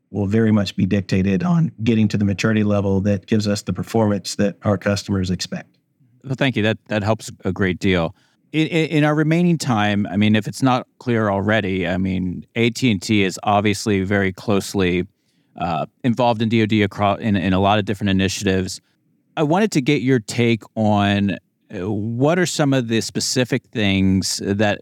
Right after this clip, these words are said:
Speaker 2: e-, either we, you haven't mentioned or you do wanna go into a little bit more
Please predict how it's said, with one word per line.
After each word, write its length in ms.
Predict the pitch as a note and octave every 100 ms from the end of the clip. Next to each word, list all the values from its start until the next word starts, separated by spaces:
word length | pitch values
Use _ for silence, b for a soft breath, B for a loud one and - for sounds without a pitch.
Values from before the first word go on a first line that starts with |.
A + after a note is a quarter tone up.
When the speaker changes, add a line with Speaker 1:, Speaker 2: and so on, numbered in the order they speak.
| -
Speaker 2:
e-, 60 | G2+
either 400 | A2 A2 A2 G2+
we, 320 | G2+ G2 - -
you 120 | G2
haven't 340 | B2 C#3+ A#2+
mentioned 320 | A#2 A2+ A2
or 160 | G#2 G2
you 160 | G2+ G2+
do 180 | A#2+
wanna 220 | A#2 A2 G#2
go 160 | G2+
into 280 | G2+ G2+ G#2
a 60 | G2+
little 160 | F#2+
bit 160 | G2 -
more 540 | G2 G#2 F#2 E2+ F#2